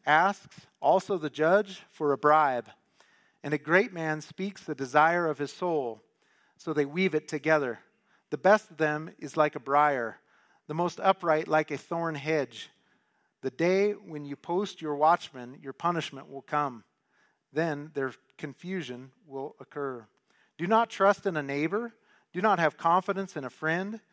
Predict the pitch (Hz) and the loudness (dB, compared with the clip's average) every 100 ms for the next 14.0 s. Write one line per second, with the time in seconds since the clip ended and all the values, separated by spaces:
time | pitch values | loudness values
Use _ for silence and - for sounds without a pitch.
0 | _ _ - 147 - 185 208 165 151 160 | _ _ -12 -10 -4 0 0 -2 2 4
1 | 180 185 160 143 135 156 180 202 190 147 | 4 2 -2 -8 -8 -6 -6 -6 0 4
2 | 165 180 180 156 147 156 139 - - _ | 4 2 -4 -6 0 2 2 -4 -20 _
3 | _ _ _ _ - 139 - 196 214 208 | _ _ _ _ -10 -6 2 2 2 -6
4 | 202 202 - 190 180 175 - 147 185 185 | -8 -8 0 4 4 0 -10 -6 -6 -6
5 | 185 - - - 143 - 190 208 _ _ | -10 -12 -16 -16 -18 -6 -4 -4 _ _
6 | - 143 135 127 - 160 180 - - _ | -18 -14 -14 -16 -12 -10 -10 -14 -20 _
7 | _ - 165 165 170 - 165 180 202 196 | _ -16 -12 -8 -10 -8 -8 -6 -8 -14
8 | _ _ _ - 175 196 165 170 160 147 | _ _ _ 4 4 6 6 4 4 -2
9 | 170 190 175 156 175 - 151 135 170 208 | -2 -2 -4 -4 -4 -4 -6 0 0 0
10 | 220 _ - _ _ _ - 160 180 160 | -8 _ -20 _ _ _ 4 4 4 -2
11 | 151 160 175 202 147 160 170 - 160 143 | 2 4 4 0 -6 -8 -10 -8 -8 0
12 | 156 175 180 175 175 190 190 _ _ _ | 0 0 -2 0 0 0 -6 _ _ _
13 | - 131 160 175 165 165 170 180 185 185 | -12 -4 0 0 -2 -4 -4 -4 -6 -8